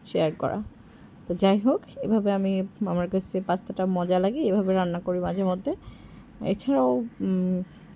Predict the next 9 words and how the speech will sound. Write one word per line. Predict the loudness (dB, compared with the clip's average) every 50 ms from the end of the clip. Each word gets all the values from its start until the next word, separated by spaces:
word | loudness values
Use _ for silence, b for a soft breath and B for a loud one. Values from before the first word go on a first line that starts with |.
| -6
গরুর | -2 2 2 2 4 4
গোস্ত | 2 0 -2 -4 -4 -4
বা, | -2 0 2 2 2
আহ, | 0 -2 -6 -12 -20 -20 -20 -20 -20 -20 -20 -20 -20 -20 -20 -20 -20 -20 -20 -20 -16 -10 -6 -4 -2 -2 -2 -2 -4 -4 -4
চিকেন | -4 -4 -6 -4 -2 0 0 2 0 0 -2
এগুলো | -2 -2 0 0 0 0
দিয়েও | 2 2 2 2 2 2 2 2 2
রান্না | 2 2 2 2
করি। | 0 2 2 2 2 2